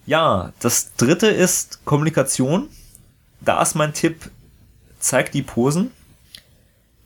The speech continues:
Weil, wenn man die Posen beschreibt, dann wird es oft schwierig für ein Model, sich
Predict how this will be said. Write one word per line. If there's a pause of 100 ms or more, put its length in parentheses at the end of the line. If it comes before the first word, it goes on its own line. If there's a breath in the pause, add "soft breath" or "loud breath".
Weil,
wenn
man
die
Posen
beschreibt, (180)
dann
wird
es
oft
schwierig
für
ein
Model,
sich